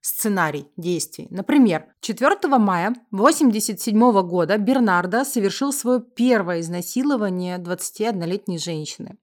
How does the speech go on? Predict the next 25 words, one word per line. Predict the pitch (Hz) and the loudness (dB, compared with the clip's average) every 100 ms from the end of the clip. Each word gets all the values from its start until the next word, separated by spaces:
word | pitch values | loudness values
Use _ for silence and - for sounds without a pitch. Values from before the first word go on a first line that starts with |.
| _ | _
Он | 302 381 | -2 2
её | 311 285 | 4 4
изнасиловал | 269 240 240 - 294 370 254 208 | 2 0 -2 -4 -2 -2 -2 -4
прямо | 202 233 302 294 | -6 -6 -4 -2
перед | 247 247 220 | -2 -2 -2
её | 214 233 | -2 -2
домом | 233 190 247 214 170 156 175 _ _ _ | -2 0 0 0 -4 -10 -20 _ _ _
после | - 254 220 | 0 0 0
того, | - 196 226 302 | -2 0 0 -2
как, | - 208 240 - | 2 2 2 -2
э, | 233 202 190 | 0 0 0
преследовал | 208 202 190 180 165 160 165 | -2 -4 -2 -2 -2 -4 -4
её | 165 240 | 0 -2
от | 233 208 226 | 0 -2 -4
автобуса. | 170 - 147 147 - 156 165 _ _ - | -8 -8 -10 -10 -12 -14 -18 _ _ -6
Эта | 220 233 - 220 202 | -6 -4 -2 0 0
атака | 196 - - 220 262 226 | -2 -6 0 0 2 2
длилась | 220 208 214 254 226 | 2 4 2 2 0
более | 180 175 185 196 | -2 -2 -2 -4
получаса. | 190 180 175 170 - 165 165 - 175 - _ _ _ | -6 -8 -8 -8 -10 -12 -12 -16 -20 -20 _ _ _
Следующее | - 170 208 - 262 | -8 -4 -2 0 0
преступление | 320 - 254 311 294 | 0 -2 0 4 4
было | 190 240 | 4 2
четырнадцатого | - 240 196 180 185 - 180 | 0 -2 -2 -4 -6 -8 -6
мая. | 185 175 160 160 | -4 -2 -4 -8